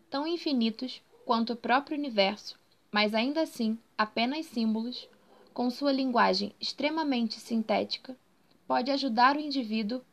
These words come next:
a equilibrar essa lei, a partir da compreensão de seu funcionamento.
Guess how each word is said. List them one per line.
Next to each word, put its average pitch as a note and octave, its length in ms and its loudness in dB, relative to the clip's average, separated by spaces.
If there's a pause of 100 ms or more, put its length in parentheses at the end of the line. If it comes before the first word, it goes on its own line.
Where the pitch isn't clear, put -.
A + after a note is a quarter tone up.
(320)
a A3+ 160 4
equilibrar A#3 560 0
essa A3+ 220 -2
lei, G3+ 300 0 (720)
a F#3+ 80 4
partir B3 580 -2 (380)
da A3 180 4
compreensão C4+ 800 0
de A#3+ 120 -2
seu A#3 180 -4
funcionamento. A#3 880 -2